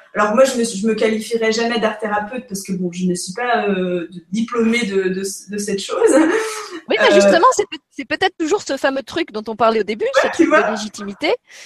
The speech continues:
Speaker 1: Mm.
Speaker 2: Et alors, euh, bah, dans la série, euh, L'univers fait bien les choses, pour ceux qui ne croiraient pas que la magie marche,
Speaker 1: Mm.
Speaker 2: pendant qu'on a lancé le cornet surprise, euh, de Marie, il y a quelqu'un qui s'est connecté sur le chat et je vais te
Speaker 1: Oui.
Speaker 2: lire ce qu'elle nous écrit,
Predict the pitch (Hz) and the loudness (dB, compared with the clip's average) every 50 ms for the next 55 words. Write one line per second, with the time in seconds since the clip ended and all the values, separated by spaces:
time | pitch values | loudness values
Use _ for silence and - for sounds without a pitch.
0 | - - 262 269 269 214 220 233 240 254 269 269 240 220 214 208 208 208 208 208 | -20 -12 -12 -4 2 2 4 6 8 8 6 6 6 6 6 6 6 6 4 4
1 | 208 208 208 226 233 247 240 - 285 262 285 294 262 214 196 208 220 226 233 214 | 4 4 4 6 6 4 4 4 0 0 0 0 0 -2 -2 -4 -10 -12 -8 -8
2 | 233 233 - 220 185 196 185 190 202 - 185 - - - 220 - - 254 247 - | -8 -8 -8 -12 -10 -10 -10 -10 -8 -8 -8 -8 -8 -14 -20 -14 -14 -14 -14 -14
3 | - 190 180 175 175 175 180 175 170 170 170 160 160 156 156 _ 160 151 - 160 | -18 -16 -16 -16 -16 -16 -16 -16 -18 -20 -20 -20 -20 -20 -16 _ -16 -8 -8 -6
4 | 151 156 - - 269 - - 185 165 170 165 165 170 160 175 269 - - - - | -6 -4 -2 -2 -4 -4 -6 -10 -6 -6 -6 -8 -8 -4 0 0 0 0 -2 -12
5 | - - - - - - - 233 233 247 302 294 - 240 202 185 185 202 220 - | -12 -16 -20 -20 -20 -16 -6 -4 -2 -2 -2 -2 0 2 2 2 0 0 -2 -4
6 | 269 220 196 180 202 185 196 196 - - 202 - - - 240 233 202 185 180 170 | -4 -4 -4 -4 -4 -4 -4 -4 -6 -8 -10 -14 -12 -10 -8 -8 -6 -4 -4 -2
7 | 165 165 165 160 165 160 160 160 165 160 160 - - 339 294 202 175 190 262 392 | -2 0 0 -2 -2 -4 -6 -6 -8 -8 -2 0 2 2 2 2 2 4 4 4
8 | 554 571 415 330 339 - 302 247 - 285 302 - - 233 - 208 - 214 202 208 | 4 4 2 2 2 2 0 0 0 -2 -2 -2 -4 -2 -2 -2 -2 -2 -6 -6
9 | - - 277 - - 208 202 180 170 - - - 508 - - - - 196 185 190 | -6 -6 -6 -4 -4 -4 -6 -6 -4 2 2 2 2 2 -4 -8 -8 -8 -8 -8
10 | 196 220 226 202 202 254 302 - - - 190 180 185 185 180 190 180 - - - | -8 -4 -4 -2 -2 -2 -2 -2 -2 -4 -4 -6 -6 -6 -6 -6 -6 -4 -2 -2